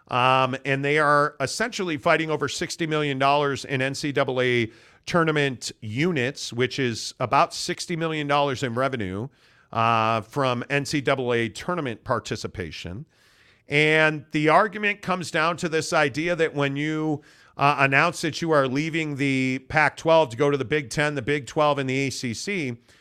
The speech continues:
you no longer have the vote or the right to have a say in what happens in the, in the conference. And now it does, in fact, look like that is the case because George Kliavkoff, um, has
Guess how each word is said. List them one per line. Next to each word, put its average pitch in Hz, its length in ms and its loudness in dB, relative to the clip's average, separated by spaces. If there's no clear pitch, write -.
you 160 220 -2
no 151 320 2
longer 143 680 2
have 143 340 2
the 135 180 -2
vote 135 460 0
or 143 160 4
the 120 140 0
right 151 340 2
to 143 160 0
have 135 180 2
a 104 60 -2
say 127 540 2
in 147 200 4
what 139 180 4
happens 143 480 0
in 131 160 -2
the, 120 360 -2
in 127 180 -2
the 104 80 -4
conference. 113 800 -6
And 135 240 2
now 175 280 4
it 170 140 2
does, 165 280 2
in 151 100 -2
fact, 139 340 0
look 185 200 -2
like 151 300 2
that 143 220 4
is 156 220 -2
the 127 100 -2
case 185 520 -2
because 139 440 -2
George 160 440 -4
Kliavkoff, 143 1040 0
um, 143 720 4
has 151 760 2